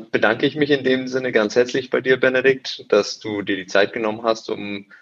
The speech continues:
mit mir hier bei unserem digitalen Fireside-Chat über die potenziellen Game- oder über den potenziellen Gamechanger Decentralized Finance zu sprechen. Äh, ich wünsche dir auf jeden Fall viel Erfolg mit deinem P H D und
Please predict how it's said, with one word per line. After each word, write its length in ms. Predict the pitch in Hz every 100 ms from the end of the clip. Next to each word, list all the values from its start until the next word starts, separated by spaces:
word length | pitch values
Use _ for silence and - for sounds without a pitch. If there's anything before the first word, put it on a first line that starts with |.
| _
mit 140 | - 101
mir 200 | 107 104
hier 320 | 104 113 107
bei 120 | 95
unserem 420 | 101 104 104 101
digitalen 680 | 98 117 117 - 113 123 127
Fireside-Chat 840 | 127 120 120 - 113 113 - 123 -
über 180 | 104
die 100 | 104
potenziellen 760 | 101 - 113 110 104 - 104 98
Game- 360 | 101 110 120 - -
oder 140 | - 98
über 180 | - 92
den 340 | 90 101 101
potenziellen 640 | 101 110 101 - 98 98
Gamechanger 720 | 95 98 104 - 110 101 92
Decentralized 720 | 90 98 - 101 92 90 90
Finance 380 | - 104 113 113
zu 100 | -
sprechen. 500 | 120 - 117 120 113 _ - - - -
Äh, 300 | 113 113 -
ich 100 | 117
wünsche 240 | 123 127
dir 140 | 127 143
auf 100 | 143
jeden 140 | 143
Fall 200 | 139 120
viel 200 | 117 131
Erfolg 480 | 120 120 123 135 147
mit 220 | 113 113
deinem 220 | 110 110
P 220 | 110 113 110
H 180 | - -
D 280 | 131 151 - _ _ _
und 720 | 110 107 110 110 107 104